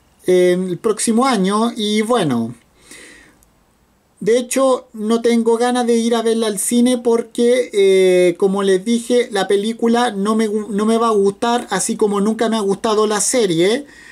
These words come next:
Pero bueno, ¿qué se le puede hacer? Pero, eh, no sé si verla o no verla por-,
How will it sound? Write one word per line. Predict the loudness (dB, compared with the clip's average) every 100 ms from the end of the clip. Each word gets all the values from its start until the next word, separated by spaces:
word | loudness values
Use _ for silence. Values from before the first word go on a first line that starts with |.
| -20 _ _ _
Pero | 0 2 4 4 4 2 2
bueno, | 0 0 0 -2 -4 -4
¿qué | -4
se | -2 -2
le | 0
puede | -2 -2
hacer? | -2 0 0 0
Pero, | 2 4 2 0 -6 -20 _ _ _
eh, | 0 2 4 4 4 4 2 0 -4 -8 -16 -20 _ _ _ -20 -20 _ _ _ _ -4
no | -2 -2
sé | 0 2 2
si | 0 -4 -4
verla | 0 2 2 2 0
o |
no | 0 -2
verla | 0 0 0 0 0
por-, | -2 -4